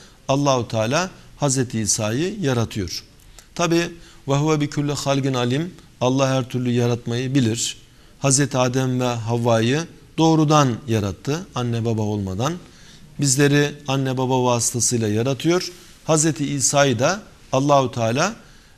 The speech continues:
sadece anne ile yarattı. Eşeysiz bir üremeyle o şekilde Hazreti, e, İsa Aleyhisselam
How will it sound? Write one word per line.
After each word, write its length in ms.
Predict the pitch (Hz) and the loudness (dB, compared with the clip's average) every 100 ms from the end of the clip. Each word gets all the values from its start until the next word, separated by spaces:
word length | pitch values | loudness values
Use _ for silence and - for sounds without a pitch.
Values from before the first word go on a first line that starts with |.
| - | -10
sadece 540 | 135 - 196 190 180 185 | -4 2 4 4 2 0
anne 520 | 165 160 170 165 117 - | -2 2 4 4 2 -2
ile 200 | 117 113 | 0 2
yarattı. 520 | 107 98 92 - 170 220 - - - - - | 0 -2 -6 -4 -4 -4 -12 -20 -20 -12 -4
Eşeysiz 580 | 127 147 139 - 139 127 | 0 0 0 0 -2 -2
bir 120 | 120 | -4
üremeyle 680 | 120 117 113 101 95 143 175 - - - | -2 -2 -2 -4 -2 -2 -4 -14 -20 -6
o 80 | 160 | -2
şekilde 440 | - 117 110 110 | -2 -2 -4 -2
Hazreti, 560 | 147 139 127 123 117 120 - - | -2 -2 -2 -4 -6 -10 -10 -6
e, 160 | 113 | -4
İsa 300 | 131 120 131 | -4 -4 -2
Aleyhisselam 580 | 120 110 98 113 135 | -2 -2 -2 -2 -2